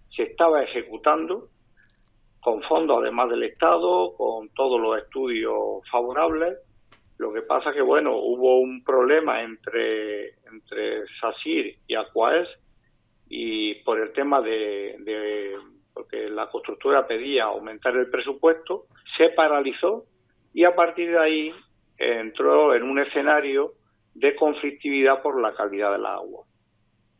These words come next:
Porque, bueno, son aguas muy ácidas debido a la contaminación de la minería, pero hay estudios que indican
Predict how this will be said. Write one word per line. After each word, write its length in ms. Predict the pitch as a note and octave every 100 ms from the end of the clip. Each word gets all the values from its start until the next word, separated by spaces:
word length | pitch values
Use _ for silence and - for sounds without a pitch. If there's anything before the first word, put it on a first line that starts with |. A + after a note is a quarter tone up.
| _ -
Porque, 520 | G#2+ - - A2+ G#2+
bueno, 280 | A2+ B2 B2
son 520 | - B2+ A#2+ A2 A2 -
aguas 440 | B2 A2+ A2+ - - -
muy 220 | A#2 B2
ácidas 520 | C#3 C#3+ D#3 E3 G3+ _ _ _ _
debido 460 | - G#2 A#2+ A2+ A2
a 20 |
la 120 | A2
contaminación 800 | G#2+ A2 A2 G#2+ A2 G#2+ B2 A#2+
de 80 | A2+
la 120 | A2
minería, 580 | A#2 B2 C3+ E3 F3 F3+ - _ _ _ _ _ _ _
pero 260 | D3+ D#3 E3
hay 140 | E3+
estudios 600 | D#3+ - F#3 F3 C#3 A#2+
que 160 | - B2
indican 640 | A#2+ D#3 D#3+ B2 G#2+